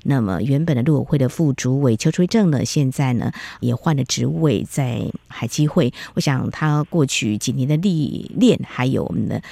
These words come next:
呃，李大为，他也是这方面是非常熟稔国际外交。这样子来谈的话，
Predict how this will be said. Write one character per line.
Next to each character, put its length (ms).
呃， 160
李 120
大 220
为， 420
他 180
也 140
是 220
这 120
方 120
面 160
是 80
非 120
常 200
熟 240
稔 160
国 180
际 140
外 180
交。 260
这 100
样 140
子 100
来 140
谈 280
的 120
话， 240